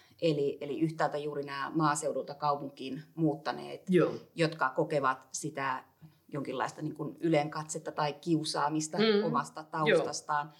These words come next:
Speaker 1: Mutta sitten toisaalta kaupunkilaiset, jotka maaseudulla saattavat kokea myöskin omanlaistaan
Speaker 2: Ulos sulkemista ja
Speaker 1: niin,
Speaker 2: joo, aivan.
Speaker 1: ennak-,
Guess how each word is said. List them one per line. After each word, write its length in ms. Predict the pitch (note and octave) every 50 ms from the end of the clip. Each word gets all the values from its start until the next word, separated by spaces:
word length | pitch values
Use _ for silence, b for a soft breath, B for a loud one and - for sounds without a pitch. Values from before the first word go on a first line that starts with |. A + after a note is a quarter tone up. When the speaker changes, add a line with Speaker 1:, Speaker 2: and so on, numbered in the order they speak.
| B B B B
Speaker 1:
Mutta 220 | - F3+ E3+ F3 E3
sitten 220 | - - F#3 F#3
toisaalta 480 | F#3+ G#3 G#3 G3+ F#3+ - F3 E3 E3 E3
kaupunkilaiset, 920 | - F#3 F3 F3 D#3+ E3 E3 D#3 D3+ D3+ D3+ D3 C#3+ C#3+ - - - -
jotka 280 | D3 D3+ - D#3 D3+
maaseudulla 580 | D3+ D#3+ D#3 D3 D3 - D3 C#3+ C#3 C3+ B2 C#3
saattavat 580 | - D3 C#3 C#3 - - C3 C3 B2+ - - _ _ _ _
kokea 340 | - D#3+ D3+ - E3 D3 C#3+
myöskin 540 | D#3 F3+ F#3 F3+ - - - - - _ _ _ _ _ _ _ _ _ _ -
omanlaistaan 380 | D#3+ D#3+ D3 C3 A#2+ C3+ - -
Speaker 2:
Ulos 80 | D#3+ D#3+
sulkemista 560 | D#3+ D3+ D3+ - C3+ D#3 D#3 - - - E3
ja 100 | G3+ A3
Speaker 1:
niin, 180 | F#3+ D#3 - A3
Speaker 2:
joo, 280 | A#3 F#3+ E3 D3+ - -
aivan. 420 | - F3 F3+ F#3 F3 D#3 D#3 D#3+ -
Speaker 1:
ennak-, 400 | D#3 D3+ C#3 C3 - _ _